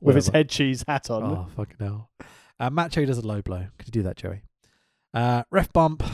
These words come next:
Speaker 2: Yep, ref bump. Macho lands the elbow. All three women in to try and stop Macho landing another elbow, and he's like, "Call for the man!" <laughs> Dives onto them anyway.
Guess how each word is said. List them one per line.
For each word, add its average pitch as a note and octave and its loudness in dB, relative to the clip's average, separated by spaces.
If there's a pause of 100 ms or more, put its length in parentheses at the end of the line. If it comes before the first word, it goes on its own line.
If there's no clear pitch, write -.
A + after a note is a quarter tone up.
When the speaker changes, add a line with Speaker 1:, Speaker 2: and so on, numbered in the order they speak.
(260)
Speaker 2:
Yep, C3 -2 (180)
ref B2 -6
bump. A2+ -4 (140)
Macho E3 -2
lands C3+ -2
the A#2 -2
elbow. G#2 -4 (1160)
All D4+ 2
three A#3 0
women E3+ 4
in C#3 2
to B2+ -8
try - -2
and C#3 0
stop B2 -2
Macho C3 -2
landing B2+ 0
another C3 2
elbow, A#2 2
and B2+ 0
he's C3 0
like, B2 0 (220)
"Call D#4 8
for D#4+ 0
the C#4+ 6
man!" A#3 4 (520)
<laughs> A#3 6
Dives F3 6
onto E3+ -2
them C#3 0
anyway. A#2 -4